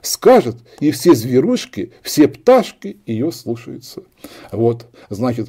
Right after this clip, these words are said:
созвала она птичек и говорит: "Летите, говорит, к зайке и проклевывайте клювиками его шарики по одному. Все сразу не надо,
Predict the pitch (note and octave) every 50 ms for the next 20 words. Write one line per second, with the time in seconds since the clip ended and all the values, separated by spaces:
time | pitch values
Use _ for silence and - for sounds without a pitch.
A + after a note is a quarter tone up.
0 | - - - - - D3+ C3 A#2 B2+ C#3+ C#3 C#3+ C#3 C3+ B2 A2+ G#2+ G#2 G2+ -
1 | - - D3 G#3 G3+ - G3 F#3 - - - C#3 B2 B2 B2+ B2 A#2 A2 G#2 G#2
2 | - - - - - F#2+ A#2 B2 B2 A#2+ - A3 A#3+ A#3+ - A#3 G3 F#3 G3+ G3+
3 | G3 F#3+ G3 - - - - _ G#2 A2 A2 - A2+ A#2 A2+ A2 G2+ - - -
4 | - - _ _ _ _ _ - G#3+ A#3 G3 C3+ - _ _ _ _ _ _ _
5 | - F3+ G3+ G3+ - A#2+ F3+ F#4+ A#3+ A#3 A3 G#3 G#3 G3+ F#3 G3 - D#3+ - -
6 | C3 G#3 G#3+ G#3 G#3 G3+ - E3 E3 E3 D#3 D3 - - _ - B2+ C3+ E3 G3
7 | - - - B2+ A#2 A2+ A2+ A#2 - A#2 A2 - _ _ _ - A#3 A3+ E3+ B2+
8 | A#2+ A#2 G#2+ G#2 G2+ G#2 A2 - _ _ _ _ _ _ _ _ _ - - -
9 | - - _ - - - - F#3 A3 G3+ - E3+ F#3 G#3 G3 E3 D#3 F3 F#3 F#3+
10 | G#3 G#3 G3 G3+ E3+ A#2+ G2 - C#2+ -